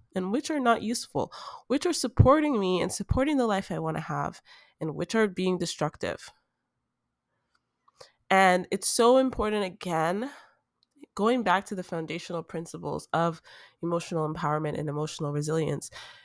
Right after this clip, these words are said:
your emotions, your thoughts, your feelings, they are not you. They are experiences you are having. They are,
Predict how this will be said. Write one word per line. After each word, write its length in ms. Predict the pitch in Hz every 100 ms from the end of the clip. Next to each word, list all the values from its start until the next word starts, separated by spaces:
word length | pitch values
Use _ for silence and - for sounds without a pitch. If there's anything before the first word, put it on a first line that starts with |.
| _ -
your 200 | 208 302
emotions, 560 | 285 269 - 180 156
your 120 | 202 233
thoughts, 500 | - 208 - - -
your 120 | 233
feelings, 480 | - 190 170 151 175
they 100 | 160
are 140 | 160
not 340 | 170 214 262 -
you. 500 | 156 160 185 - - - - - - _ _ _ _ _ 196
They 120 | 202
are 140 | 214
experiences 1120 | 214 - - - 233 285 277 277 240 214 202
you 120 | 185 170
are 120 | 165
having. 640 | - 220 220 202 170 -
They 100 | 175
are, 200 | 180